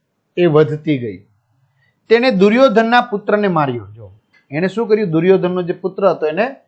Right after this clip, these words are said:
મારી દીધો, મારી નાખ્યો. ત્યારે દુર્યોધનનો ક્રોધ કાબુમાં ન રહ્યો. એટલે હવે દુર્યોધન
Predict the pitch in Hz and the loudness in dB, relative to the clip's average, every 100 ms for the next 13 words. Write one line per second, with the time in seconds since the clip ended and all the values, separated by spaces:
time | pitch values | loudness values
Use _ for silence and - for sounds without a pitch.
0 | _ _ 147 185 185 151 180 185 175 139 | _ _ 0 0 0 -4 -2 0 0 0
1 | 120 - 95 - _ _ _ _ _ _ | -6 -14 -20 -20 _ _ _ _ _ _
2 | _ _ _ _ _ _ - 214 208 175 | _ _ _ _ _ _ 2 6 6 4
3 | 202 240 196 214 226 226 190 208 202 175 | 4 4 4 0 0 0 2 2 2 -2
4 | 180 180 170 151 127 113 98 - _ _ | 0 -2 -2 -2 -6 -10 -14 -20 _ _
5 | _ - 143 123 170 170 175 202 202 214 | _ -8 -2 2 2 2 4 4 4 2